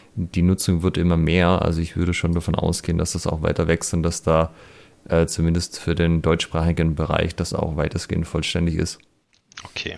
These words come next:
Speaker 2: das ist schön zu wissen, dass man da dann doch noch wirklich Wachstum erwarten kann, dass es dann nicht im nächsten Jahr heißt, "Ach, na ja, der lief nicht gut, sind wir weg."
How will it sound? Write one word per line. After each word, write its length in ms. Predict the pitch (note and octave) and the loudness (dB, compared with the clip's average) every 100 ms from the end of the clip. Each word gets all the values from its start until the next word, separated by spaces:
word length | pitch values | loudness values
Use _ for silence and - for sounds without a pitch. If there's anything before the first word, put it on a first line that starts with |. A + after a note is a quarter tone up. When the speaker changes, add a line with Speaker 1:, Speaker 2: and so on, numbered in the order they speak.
| - | -14
Speaker 2:
das 140 | - - | -14 -4
ist 60 | |
schön 200 | - F2 | -2 -2
zu 180 | - E2 | -6 -10
wissen, 220 | E2+ - - _ | -12 -16 -20 _
dass 140 | - - | -16 -12
man 120 | F2 | -6
da 100 | E2+ | -4
dann 220 | E2 E2 - - _ _ | -4 -8 -14 -20 _ _
doch 140 | - F#2 | -2 2
noch 180 | F#2 - - _ _ _ _ | 0 -2 -14 _ _ _ _
wirklich 320 | A2+ A2+ G2+ | -2 0 2
Wachstum 320 | F#2 - - F#2 | 2 2 -2 0
erwarten 360 | F2+ F#2 F#2+ | 2 0 -2
kann, 160 | - F2+ | -4 -4
dass 160 | F2 | -4
es 100 | - | -4
dann 220 | - F2 - _ _ _ _ - | -4 -4 -8 _ _ _ _ 2
nicht 300 | C3 - B2 | 2 2 2
im 60 | |
nächsten 280 | A#2 A#2 - | 6 6 6
Jahr 140 | G#2+ G2+ | 4 6
heißt, 220 | G2+ - | 4 2
"Ach, 60 | - | 2
na 120 | C3+ | 6
ja, 160 | A#2 A#2+ | 8 8
der 200 | - G#2+ | 6 4
lief 160 | A#2 A#2 | 4 2
nicht 140 | A2 | 0
gut, 240 | A2 - - - | 0 -4 -8 -2
sind 160 | A#2+ | 2
wir 100 | G#2 | 4
weg." 220 | G2+ - | 4 2